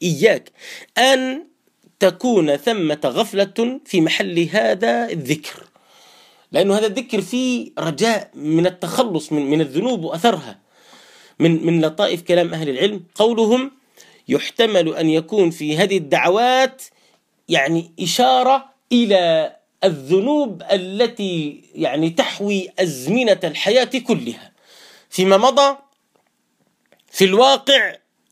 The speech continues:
وأيضا كذلك في المستقبل، لأنك تقول: "يا رب جنبني، باعد بيني وبين الذنوب، اغسلني من الخطايا".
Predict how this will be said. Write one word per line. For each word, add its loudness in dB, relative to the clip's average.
وأيضا 0
كذلك -2
في -6
المستقبل، -6
لأنك 0
تقول: -4
"يا 0
رب -4
جنبني، -2
باعد 0
بيني 0
وبين -4
الذنوب، -2
اغسلني -2
من 0
الخطايا". 0